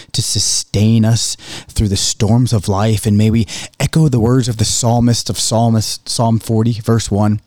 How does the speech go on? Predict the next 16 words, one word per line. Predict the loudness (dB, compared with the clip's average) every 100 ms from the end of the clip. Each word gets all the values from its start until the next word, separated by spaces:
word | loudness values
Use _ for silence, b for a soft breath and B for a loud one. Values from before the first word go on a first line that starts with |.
| b b b b b b b
where | -4 -2
he |
says, | 0 0
"I | 2
await | 2 2 0 -2 -8 _ _ _ _
patiently | -6 -4 -4 -4 -4
for | -4 -2
the |
Lord. | -2 -2 -4 -8 _ _ _ _ _
He | -4 -2
inclined | -2 -4 -2 0 0
me | 0 -2 -8 _ _ _ _ _ _
and | -16
heard | -6 -4 -2
my | -2
cry." | -2 -4 -6 -10